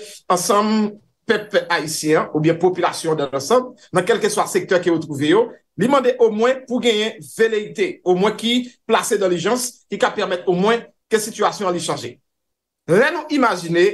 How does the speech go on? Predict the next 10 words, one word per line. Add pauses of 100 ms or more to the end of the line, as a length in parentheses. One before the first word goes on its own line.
(440)
ke
administrasyon
Biden
nan, (120)
prezidan
Joe
Biden, (720)
antann
pou
debloke